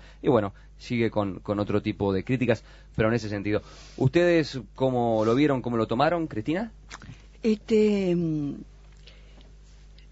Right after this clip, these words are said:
Speaker 2: tengo varias observaciones. En primer lugar, me parece que son declaraciones,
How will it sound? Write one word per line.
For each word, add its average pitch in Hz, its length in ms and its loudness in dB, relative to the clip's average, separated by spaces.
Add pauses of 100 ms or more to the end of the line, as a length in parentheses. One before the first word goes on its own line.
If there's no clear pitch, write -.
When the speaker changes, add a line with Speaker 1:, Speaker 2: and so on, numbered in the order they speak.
(580)
Speaker 2:
tengo 226 460 6
varias 202 640 -2
observaciones. 156 840 -8
En 160 240 -4
primer 175 320 -2
lugar, 180 260 2
me 185 120 2
parece 175 480 0
que 160 500 0
son 180 160 -4
declaraciones, 190 800 2